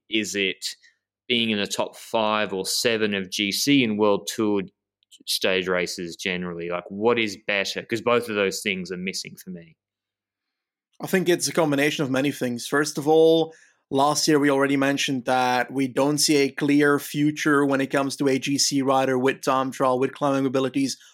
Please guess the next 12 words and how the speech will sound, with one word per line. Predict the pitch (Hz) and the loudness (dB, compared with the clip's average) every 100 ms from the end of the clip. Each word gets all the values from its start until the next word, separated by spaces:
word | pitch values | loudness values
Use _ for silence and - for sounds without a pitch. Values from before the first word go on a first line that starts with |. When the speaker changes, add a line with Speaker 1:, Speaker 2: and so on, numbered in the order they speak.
| _ - | _ 2
Speaker 2:
on | 143 135 | 2 2
this | 127 123 - | 0 -2 0
team. | 147 165 165 156 151 - - _ | 0 2 2 0 -6 -20 -20 _
Kjell | - 175 156 | -2 2 4
Moser | 143 131 | 2 4
Jensen | 143 147 143 151 | 2 2 2 2
is | 135 | 2
one | 143 147 | 2 2
of | |
the | 135 | 2
riders | 139 139 139 123 | 2 4 2 2
that | 135 131 131 | 2 4 2